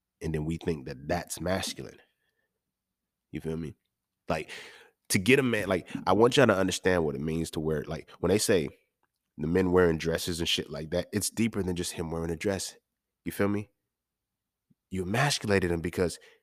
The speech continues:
his faculties of analysis and deconstruction are so far gone that he doesn't see that wearing a dress is a problem, but he does see it as something humorous.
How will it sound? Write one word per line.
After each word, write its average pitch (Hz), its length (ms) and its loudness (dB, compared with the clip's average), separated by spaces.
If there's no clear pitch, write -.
his 131 220 6
faculties 123 640 2
of 87 60 -2
analysis 101 460 2
and 85 120 0
deconstruction 98 640 2
are 85 60 2
so 110 300 4
far 123 320 6
gone 113 400 6
that 82 60 -4
he 92 100 0
doesn't 92 220 4
see - 180 -2
that 78 140 0
wearing 82 240 -2
a 80 40 -4
dress 80 280 -6
is 82 60 -8
a 80 40 -8
problem, 73 400 -10
but 87 100 4
he - 80 4
does 92 340 4
see 85 120 -6
it 78 80 -4
as - 80 -8
something 78 260 -6
humorous. - 460 -6